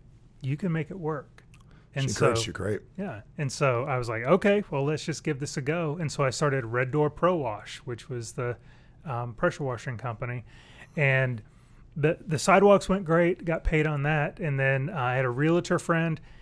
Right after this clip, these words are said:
Speaker 1: and I said, "Hey, do you have a house I could wash for free? Um, I just,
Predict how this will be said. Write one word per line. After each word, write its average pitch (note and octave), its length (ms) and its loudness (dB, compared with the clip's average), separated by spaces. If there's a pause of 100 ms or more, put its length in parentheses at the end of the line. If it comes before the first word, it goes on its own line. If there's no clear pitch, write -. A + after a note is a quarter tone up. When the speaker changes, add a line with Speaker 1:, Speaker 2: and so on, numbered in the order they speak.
(200)
Speaker 1:
and A#2+ 600 -4
I C3+ 100 -4
said, B2+ 240 -4
"Hey, D#3+ 300 0
do C3+ 120 -2
you E3 60 4
have F#3 100 0
a F3+ 60 0
house C3+ 340 -2
I C#3+ 80 0
could C3 120 -6
wash B2+ 200 -2
for - 180 -4
free? C3+ 380 -2 (440)
Um, A#2+ 280 -2
I D3 140 -6
just, A#2 180 -10